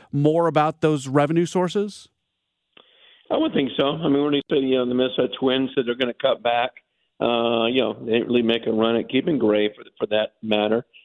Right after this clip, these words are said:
Speaker 2: Their T V contract is up. Uh, the Padres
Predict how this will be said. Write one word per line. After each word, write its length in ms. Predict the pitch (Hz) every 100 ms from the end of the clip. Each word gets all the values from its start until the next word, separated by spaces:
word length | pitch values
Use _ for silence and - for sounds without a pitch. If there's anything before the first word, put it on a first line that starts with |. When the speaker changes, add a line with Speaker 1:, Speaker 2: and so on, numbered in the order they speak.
| _
Speaker 2:
Their 100 | 113
T 200 | 117 139
V 100 | 113
contract 500 | 113 - 113 - 110
is 160 | 107 95
up. 300 | 107 117 - _ - _ -
Uh, 140 | 117
the 100 | 110
Padres 580 | 101 110 117 123 117 110